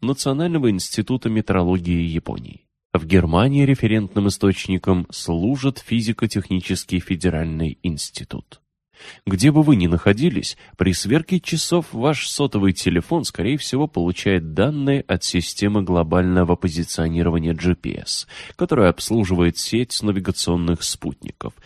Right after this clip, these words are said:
синхронизированных с сигналами военно-морской обсерватории С Ш А в Вашингтоне,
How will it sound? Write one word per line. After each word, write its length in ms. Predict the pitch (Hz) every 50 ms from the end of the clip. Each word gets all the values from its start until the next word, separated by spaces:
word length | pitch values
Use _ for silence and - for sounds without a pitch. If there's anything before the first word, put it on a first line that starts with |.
| - _
синхронизированных 1160 | - - - 95 85 - - 87 85 82 82 80 73 - 85 80 85 82 110 135 156 - - _ _ _
с 100 | - -
сигналами 680 | - - - 98 80 82 78 78 76 78 87 101 113 139
военно-морской 720 | 143 113 101 123 160 170 156 147 135 117 - - 156 165 160
обсерватории 680 | 135 - - 139 127 113 101 - - 101 98 92 85
С 200 | 80 - - -
Ш 240 | 85 - - 123 151
А 20 | 139
в 60 | 101
Вашингтоне, 760 | 101 - - 98 87 80 - - - - 50 50 50 50